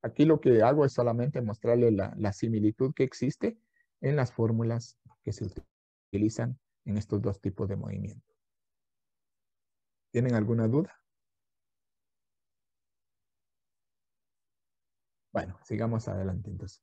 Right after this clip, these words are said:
Tome, si quiere, tómele foto a esta diapositiva. Usted la va a tener, pero más adelante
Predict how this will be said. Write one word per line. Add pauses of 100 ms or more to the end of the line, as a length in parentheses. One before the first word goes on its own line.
(340)
Tome,
si
quiere,
tómele
foto
a
esta
diapositiva.
Usted
la
va
a
tener,
pero
más
adelante